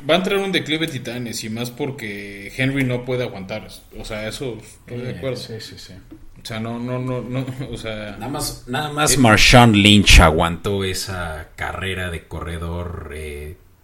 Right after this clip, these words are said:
Speaker 2: tan estable. Y también Adrian Peterson, pero son pocos, ¿no?
Speaker 1: Son pocos, pero Teo, o sea, yo creo que ahorita con, con este tándem de receptores,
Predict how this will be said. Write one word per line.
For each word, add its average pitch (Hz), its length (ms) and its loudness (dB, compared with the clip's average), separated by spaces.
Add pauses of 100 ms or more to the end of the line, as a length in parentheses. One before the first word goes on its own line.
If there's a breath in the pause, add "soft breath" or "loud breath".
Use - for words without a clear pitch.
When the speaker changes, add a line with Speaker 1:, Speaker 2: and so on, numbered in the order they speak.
Speaker 2:
tan 82 180 -6
estable. 95 600 -6 (580 soft breath)
Y 170 400 -6
también 101 680 -2
Adrian 87 260 -2
Peterson, 78 520 -4
pero - 140 -2
son 110 220 2
pocos, - 560 -6
¿no? 87 220 -8 (2250)
Speaker 1:
Son 240 160 -2
pocos, 247 340 -6
pero 127 260 -2
Teo, 135 360 -2
o 120 80 -8
sea, 131 140 -2
yo 151 160 -2
creo 170 220 -4
que 147 80 -6
ahorita 131 300 -4
con, 107 240 -12 (100)
con 117 180 -8
este 127 220 -4
tándem 117 400 -6
de 104 120 -8
receptores, 135 920 0